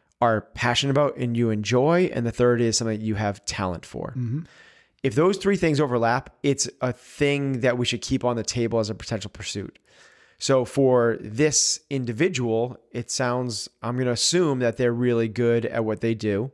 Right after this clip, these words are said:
Speaker 2: Yep.
Speaker 1: S-, being a G M of a resort, there's certainly economic potential there. Um, it sounds like it's a, it's a matter of, do you enjoy it?
Speaker 2: Yep.
Speaker 1: Which it's, it sounds like
Speaker 2: So
Speaker 1: they
Speaker 2: it's,
Speaker 1: just
Speaker 2: yep.
Speaker 1: said,
Speaker 2: Yep.
Speaker 1: "I enjoy what I'm doing."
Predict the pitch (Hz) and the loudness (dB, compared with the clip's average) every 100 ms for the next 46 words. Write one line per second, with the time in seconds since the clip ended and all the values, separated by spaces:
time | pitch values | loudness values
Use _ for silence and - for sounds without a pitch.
0 | _ - _ _ _ _ - - - - | _ -20 _ _ _ _ -20 -8 -8 -8
1 | - - _ _ - 147 - 127 147 135 | -14 -16 _ _ -16 -14 -8 0 4 4
2 | 117 131 123 127 - 120 120 110 120 113 | 4 4 4 2 2 4 4 4 4 4
3 | - 131 117 135 123 117 113 120 117 107 | 0 -2 0 0 2 0 0 0 0 0
4 | 101 - 110 139 127 107 101 101 101 _ | -2 -6 -2 0 0 -2 0 0 -2 _
5 | - - _ _ _ _ _ 123 113 110 | -20 -20 _ _ _ _ _ 0 2 2
6 | 107 98 101 _ _ _ _ _ _ _ | 0 -2 -8 _ _ _ _ _ _ _
7 | _ _ - 123 - 139 143 127 123 123 | _ _ -4 -2 2 2 2 2 0 0
8 | - 117 113 - 120 110 117 120 117 117 | 2 2 2 -2 -4 -4 -2 2 4 2
9 | 107 107 123 123 120 113 127 101 95 107 | 2 0 0 2 2 0 -2 -6 -6 0
10 | 147 120 - - - - _ _ - 113 | 2 2 -4 -12 -12 -12 _ _ -4 -2
11 | 110 - - - - 123 - 147 - 165 | -2 -4 -6 -10 -10 -4 -4 -4 0 2
12 | 180 151 139 - 165 131 135 - 196 151 | 2 0 -2 -2 -2 0 0 2 2 2
13 | 131 127 175 131 139 139 131 117 131 127 | 0 0 0 0 0 0 -2 2 2 4
14 | 127 120 117 123 104 | 2 0 0 -2 -2